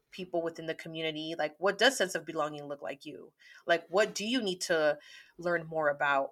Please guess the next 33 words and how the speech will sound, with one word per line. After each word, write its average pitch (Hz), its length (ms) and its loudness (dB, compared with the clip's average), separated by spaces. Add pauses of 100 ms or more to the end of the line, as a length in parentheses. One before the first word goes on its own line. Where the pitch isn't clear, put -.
or 170 160 2
know 160 240 0
about? 143 460 -4
You 165 120 -8
know, 156 320 0
I 165 60 -2
don't 180 260 4 (200)
claim 196 280 2
I 175 60 4
know 175 120 4
all 165 100 8
the 151 180 -6
answers, 170 480 0
but 156 460 4 (260)
I 165 140 4
will 175 220 -2
damn 175 420 4
well 175 380 6
find, 240 420 4
try - 180 12
to 180 60 10
find 254 280 12
it 185 80 -2
for 190 120 0
you, 175 340 2 (380)
you 180 100 0
know? 180 320 6 (540)
I, 208 200 12
I 226 100 10
just 277 180 4
wanna 254 180 6
show 233 340 6
up 196 320 10